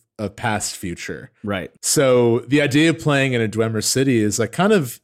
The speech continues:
Speaker 1: something I think everyone, including Bethesda, like, would want to do. So I think it ended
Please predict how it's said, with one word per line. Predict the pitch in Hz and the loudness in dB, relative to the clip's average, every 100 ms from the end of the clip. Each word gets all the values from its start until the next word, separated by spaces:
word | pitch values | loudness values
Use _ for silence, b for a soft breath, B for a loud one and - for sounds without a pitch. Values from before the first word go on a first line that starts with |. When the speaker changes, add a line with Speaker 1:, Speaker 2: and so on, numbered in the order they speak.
| _ | _
Speaker 1:
something | - 170 160 135 | -2 0 2 2
I | |
think | 139 127 | 2 0
everyone, | 120 110 127 117 110 104 | 0 2 2 2 0 -2
including | 104 120 117 107 | -2 -2 -2 -2
Bethesda, | 98 107 101 101 | -4 0 0 0
like, | 98 90 | -2 -4
would | 98 | -4
want | 95 95 87 | -4 -6 -8
to | 92 | -10
do. | 87 92 85 90 | -6 -6 -6 -2
So | - 107 101 | 0 2 0
I | 113 | 0
think | 117 120 110 - | -2 -2 -4 -4
it | - | 0
ended | 139 | 2